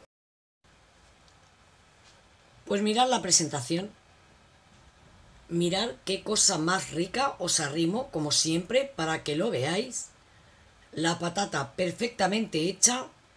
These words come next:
la carne rica a más no poder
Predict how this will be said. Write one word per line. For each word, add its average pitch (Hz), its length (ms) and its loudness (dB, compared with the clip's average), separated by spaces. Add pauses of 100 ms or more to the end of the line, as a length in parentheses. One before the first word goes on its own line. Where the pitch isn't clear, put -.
(600)
la 180 300 4
carne 208 420 4
rica 180 480 -2
a 165 100 0
más 185 280 2
no 220 180 0
poder 196 400 2